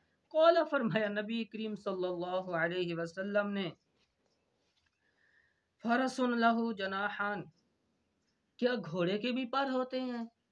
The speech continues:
आपने फरमाया घोड़े, घोड़ा तो बगैर पर के होता है, क्या घोड़े के भी पर होते हैं? क़ालत, कहने लगी अम्मा कि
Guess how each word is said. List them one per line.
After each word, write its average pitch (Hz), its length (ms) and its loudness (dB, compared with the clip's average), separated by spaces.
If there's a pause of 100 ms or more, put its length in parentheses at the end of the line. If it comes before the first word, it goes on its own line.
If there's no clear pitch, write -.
आपने 202 280 -6
फरमाया 196 360 -6
घोड़े, 165 360 -2
घोड़ा 160 300 -6
तो 202 120 -6
बगैर 165 340 -4
पर 269 200 -6
के 302 100 -6
होता 262 300 -4
है, 226 180 0 (640)
क्या 185 80 -8
घोड़े 180 280 -4
के 202 120 -6
भी 226 120 -2
पर 233 200 0
होते 247 240 -4
हैं? 240 340 -6 (1600)
क़ालत, 240 520 0 (1500)
कहने 262 260 0
लगी 214 300 0
अम्मा 196 420 -4 (1600)
कि 208 60 -2